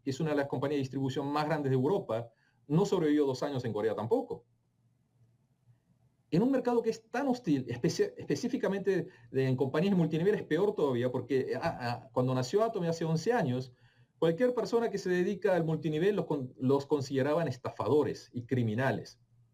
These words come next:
Y no estoy exagerando. Miren, si un niño tenía un papá que estaba en el mercado multinivel,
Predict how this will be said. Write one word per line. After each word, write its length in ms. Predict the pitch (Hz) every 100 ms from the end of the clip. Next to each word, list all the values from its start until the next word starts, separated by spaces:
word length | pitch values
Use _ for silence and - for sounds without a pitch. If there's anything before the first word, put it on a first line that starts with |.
| _ -
Y 120 | 143
no 100 | 196
estoy 220 | 196 196
exagerando. 580 | 185 175 196 202 - - _ _ _ - - _
Miren, 260 | 170 - - -
si 180 | - -
un 120 | 196
niño 260 | 202 240 208
tenía 300 | 170 170 202
un 120 | 185
papá 240 | 165 170 185
que 60 |
estaba 240 | 170 180 180
en 60 |
el 60 | 160
mercado 300 | 151 180 185
multinivel, 640 | 170 156 151 220 180 170